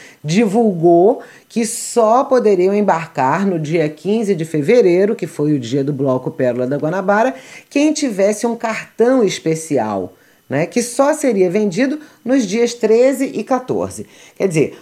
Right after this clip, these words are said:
uma pessoa que mora em Paquetá, que trabalha na sexta-feira até uma determinada hora da noite, perdeu a última ho-, a última barca,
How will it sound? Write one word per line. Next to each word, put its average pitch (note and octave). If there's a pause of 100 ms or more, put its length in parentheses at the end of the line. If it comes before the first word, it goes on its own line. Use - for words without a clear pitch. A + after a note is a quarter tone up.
uma D#4
pessoa F#3+ (260)
que B3+
mora A#3+
em B3
Paquetá, A#3+ (260)
que A#3+
trabalha A#3+
na A3
sexta-feira A#3+
até A3
uma A3+
determinada G#3+
hora G#3+
da G#3
noite, A#3+
perdeu A#3
a A3
última G#3
ho-, G3+
a -
última F#3+
barca, G3